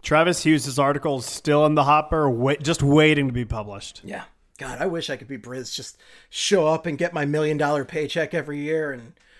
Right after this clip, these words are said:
Speaker 2: go to the beach or whatever.
Speaker 1: Yeah, it's, uh, it's pre-, uh, that's gotta be incredible. It's like a little pension, but, uh, <laughs> yeah, no, I mean, he's, it's, it's a, uh, it's a crazy thing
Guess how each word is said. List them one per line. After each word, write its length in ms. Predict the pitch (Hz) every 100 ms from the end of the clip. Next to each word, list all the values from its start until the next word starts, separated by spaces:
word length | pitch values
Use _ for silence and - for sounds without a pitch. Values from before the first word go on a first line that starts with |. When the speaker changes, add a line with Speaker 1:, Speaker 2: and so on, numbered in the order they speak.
| _ -
Speaker 2:
go 100 | 165
to 60 |
the 80 | 135
beach 320 | 107 139 147 156
or 40 |
whatever. 420 | 135 143 147 147 - _ _ _ _ _ _ _ _ -
Speaker 1:
Yeah, 260 | 113 95 - _ -
it's, 340 | 113 - -
uh, 320 | 117 113 113 113
it's 140 | _ -
pre-, 240 | - 135
uh, 120 | 117 113
that's 260 | 117 117
gotta 200 | - 113
be 120 | 107 107
incredible. 520 | 107 - - - _ _
It's 100 | - 123
like 100 | 113
a 40 |
little 180 | 120 107
pension, 460 | - 135 120 107 101 _ _ _ _ - -
but, 120 | 113
uh, 140 | 107 107 _ _ - - - _
<laughs> 760 | _ _ _ _ - - _ -
yeah, 280 | 180 - 143
no, 220 | 180 139
I 180 | 143 190
mean, 140 | 196
he's, 440 | 175 214 170 - 185
it's, 460 | 196 - - - -
it's 240 | 180 -
a, 260 | 170 156 151
uh, 340 | 135 127 123 - - - _ _ _ _
it's 160 | 175 156
a 40 |
crazy 380 | 180 220 196 175
thing 420 | - 175 143 123